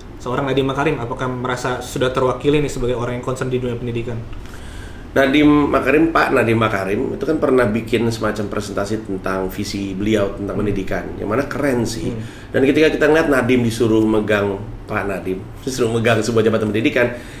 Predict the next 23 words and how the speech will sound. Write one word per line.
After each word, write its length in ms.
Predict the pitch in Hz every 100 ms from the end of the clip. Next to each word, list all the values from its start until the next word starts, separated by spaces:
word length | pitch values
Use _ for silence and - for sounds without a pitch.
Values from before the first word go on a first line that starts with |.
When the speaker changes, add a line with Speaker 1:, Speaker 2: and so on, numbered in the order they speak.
| -
Speaker 2:
kita 260 | 165 151
tahu 240 | 156 151 165
arahnya 400 | 147 131 131 147
mau 160 | 131
seperti 320 | 117 95 - 95
apa. 320 | 92 78 - -
Kita 240 | 107 131
tahu 240 | 123 139
bahwa 400 | 127 101 113 120 117 - - - - - -
ada 760 | - 113 110 110 107 107 101 - - -
indikasi 880 | - 131 131 127 117 110 110 143 147
bahwa 240 | 117 110
beliau 320 | 107 110 127 117
pengen 240 | 110 113
mengubah 320 | 117 135 143
sistem 300 | 131 110 -
pendidikan. 480 | 101 101 95 92 87 80 - -
Speaker 1:
Hmm. 220 | 117 - - -
Speaker 2:
Tapi 260 | - 151 226
karena 640 | 202 160 165 156 139 - - - -
saya 180 | - 143
juga 220 | 131 131
bantuin, 480 | 131 120 113 127 117